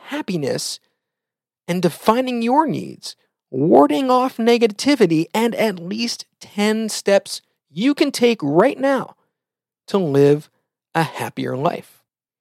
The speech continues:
Okay, those are the solo shows that make up the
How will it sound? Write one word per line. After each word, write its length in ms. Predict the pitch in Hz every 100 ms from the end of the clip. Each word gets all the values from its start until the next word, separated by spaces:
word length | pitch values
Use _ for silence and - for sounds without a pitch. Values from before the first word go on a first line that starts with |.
| _ _ _ _
Okay, 320 | 156 226 254
those 360 | 165 170 233 214
are 320 | - 190 220
the 100 | 185
solo 400 | - 196 196 202
shows 440 | 190 - 208 233
that 120 | 185 151
make 320 | 151 156 -
up 240 | 165 -
the 400 | 147 139 131 123